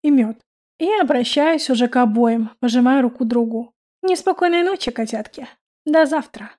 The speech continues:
Развернулся и вышел в неприметную дверь во внутренние коридоры клуба. Путь мой лежал к охранному центру.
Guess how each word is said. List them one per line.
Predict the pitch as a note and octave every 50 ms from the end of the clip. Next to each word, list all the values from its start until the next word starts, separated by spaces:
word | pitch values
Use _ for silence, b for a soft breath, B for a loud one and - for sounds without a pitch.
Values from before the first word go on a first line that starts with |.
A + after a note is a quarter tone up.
| _ _ _ _ _ -
Развернулся | B3 C4 A3+ A#3 A3+ B3 A#3+ A#3+ A#3+ B3 C#4+ F4 G4 - - - F#4+
и | E4+ D4+
вышел | A#3+ A#3+ B3+ C#4+ C#4 - F#4 E4+
в | D4
неприметную | D#4 D#4 D4+ C4+ C#4 C4+ C4 B3 A#3+ A#3+ A#3 A#3 - C#4+ D4 D4 D4
дверь | A#3+ A3+ A#3+ B3+ C4
во | B3+ C4+ B3+
внутренние | A3+ A3 A3+ A3+ A3 A#3 A#3+ B3 B3 C4 C4+
коридоры | C4+ - C#4 C4 B3 A3 A3+ A3+ A3+ B3 A#3+
клуба. | B3 - B3 A#3 A3 G3+ G#3 G#3 G#3+ - _ _ _ _ _ _
Путь | - C#4+ D4 - F4
мой | E4+ E4 D#4+
лежал | D#4+ D#4+ C#4 D#4+ D4+
к | D4+ -
охранному | C#4 - - A#3 A#3+ A#3 A#3 A#3 A#3+ C4
центру. | B3 - - B3+ A3+ G#3+ - - G#3+ A3